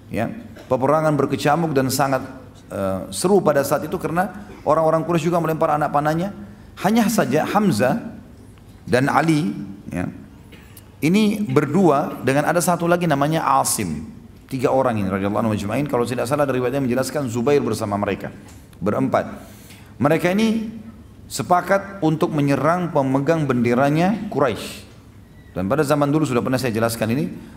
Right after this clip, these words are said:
kalau bendera itu simbol kemenangan. Kapan masih ada benderanya, walaupun tinggal satu orang prajurit tetap menang.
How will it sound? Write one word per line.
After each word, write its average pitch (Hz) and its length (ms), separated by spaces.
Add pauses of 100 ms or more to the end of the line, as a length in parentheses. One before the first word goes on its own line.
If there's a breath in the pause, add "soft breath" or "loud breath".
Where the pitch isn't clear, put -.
(100)
kalau 110 240
bendera 123 400
itu - 80
simbol 127 400
kemenangan. 120 560
Kapan 143 320
masih 131 320
ada 131 160
benderanya, 143 480
walaupun 139 240
tinggal 139 240
satu 139 240
orang 151 240
prajurit 143 320
tetap 156 240
menang. 120 400